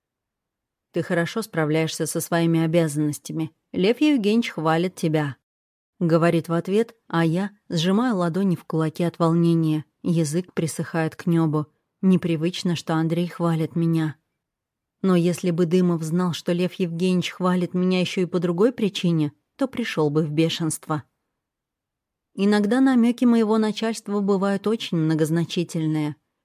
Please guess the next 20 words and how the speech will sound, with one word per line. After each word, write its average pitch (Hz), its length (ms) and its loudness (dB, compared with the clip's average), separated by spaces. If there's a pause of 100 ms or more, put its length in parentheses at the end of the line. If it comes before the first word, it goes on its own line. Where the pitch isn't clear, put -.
(140)
поэтому 165 540 -2 (200)
я 180 220 2
стараюсь 208 480 -4
выполнять 190 580 -2
всю - 240 -2
работу 202 420 -2
в - 80 -16
срок, 254 400 0 (200)
чтобы 165 380 0
меньше 175 340 0
пересекаться 170 640 -4
с - 100 -4
этим 165 260 -2
мужчиной 170 560 0 (180)
и 226 120 0
не 247 180 6
терпеть 185 480 -4
его 151 160 -2
сальных 156 460 0
взглядов. 160 640 -2